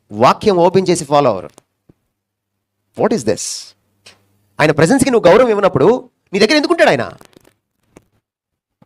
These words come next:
ఆయన నీ దగ్గర లేకపోతే నీ ప్రత్యేకత లోకానికి ఎలా తెలుస్తుంది? మోషేకి అర్థమైంది, నీకు అర్థమైందా? ఆయన నీతో లేకపోతే నువ్వు ఎలా మారు, మారతావు ఆయనలాగా? ఆయనతో నువ్వు తిరగకపోతే, ఆయనతో నువ్వు కలవకపోతే,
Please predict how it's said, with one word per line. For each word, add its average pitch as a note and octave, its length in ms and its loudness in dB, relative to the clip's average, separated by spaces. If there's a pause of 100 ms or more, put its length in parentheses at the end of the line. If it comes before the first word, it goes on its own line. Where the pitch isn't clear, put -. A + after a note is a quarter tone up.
(280)
ఆయన F3 120 4
నీ F3+ 120 2
దగ్గర F#3+ 180 2
లేకపోతే D#3+ 680 0 (840)
నీ C#3+ 80 2
ప్రత్యేకత D3+ 380 0
లోకానికి C3+ 380 0
ఎలా A#2+ 80 0
తెలుస్తుంది? D2 420 -10 (1400)
మోషేకి C#3+ 280 2
అర్థమైంది, C3+ 320 0
నీకు A2+ 160 -2
అర్థమైందా? G#2 440 -4 (920)
ఆయన A#3+ 120 4
నీతో C4+ 200 2
లేకపోతే B3 420 2
నువ్వు A3 120 2
ఎలా A3+ 120 4
మారు, A3 240 2
మారతావు G3 380 0
ఆయనలాగా? C3 360 -2 (460)
ఆయనతో D4 220 2
నువ్వు C#4+ 140 0
తిరగకపోతే, A3 680 0 (320)
ఆయనతో D4 200 2
నువ్వు D4 160 2
కలవకపోతే, G#3 680 0